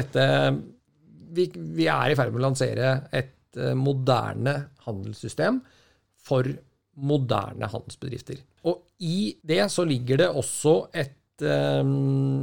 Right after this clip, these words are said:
det, det, det er en løsning som er,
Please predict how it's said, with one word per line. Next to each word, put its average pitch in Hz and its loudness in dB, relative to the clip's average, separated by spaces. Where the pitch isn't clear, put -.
det, 147 2
det, 151 0
det - -6
er 139 2
en 190 2
løsning 123 -2
som 139 -2
er, 123 0